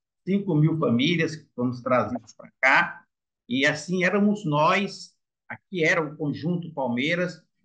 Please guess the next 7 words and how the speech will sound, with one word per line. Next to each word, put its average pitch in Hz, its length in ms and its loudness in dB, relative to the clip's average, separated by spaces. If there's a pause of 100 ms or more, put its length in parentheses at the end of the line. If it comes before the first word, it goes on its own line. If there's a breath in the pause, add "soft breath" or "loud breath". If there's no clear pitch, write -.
(520)
em 123 120 -4
mil 151 140 0
novecentos 147 800 -2
e 131 60 -6
setenta 160 560 -4
e - 160 -8
três, 113 520 -6